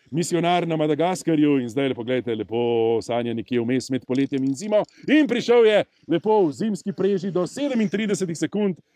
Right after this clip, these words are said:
in sedmih stotink. Levih, pa desnih vrat, pa rdečih,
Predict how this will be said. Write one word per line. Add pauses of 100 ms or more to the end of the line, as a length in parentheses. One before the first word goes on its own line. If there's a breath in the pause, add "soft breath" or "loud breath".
(100)
in
sedmih
stotink. (340 soft breath)
Levih,
pa
desnih
vrat,
pa
rdečih,